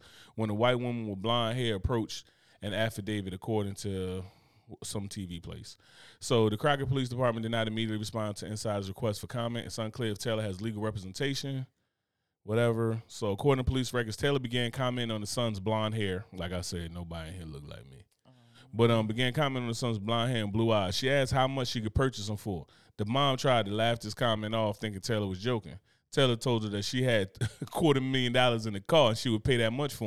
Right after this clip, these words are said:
him. The mom told her no amount of money would do. You lying.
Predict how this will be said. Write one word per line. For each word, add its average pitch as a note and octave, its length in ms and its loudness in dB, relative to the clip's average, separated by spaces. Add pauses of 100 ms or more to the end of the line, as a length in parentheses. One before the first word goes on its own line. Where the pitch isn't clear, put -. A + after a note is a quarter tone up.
him. D2+ 100 -14 (460)
The G#2+ 100 0
mom B2+ 280 4
told A#2+ 260 2
her G#2+ 40 -2
no B2+ 200 2
amount B2 260 0
of A2+ 60 0
money A2+ 240 0
would G#2+ 180 0
do. F#2 240 -4 (880)
You D#2 320 2
lying. F2 480 -2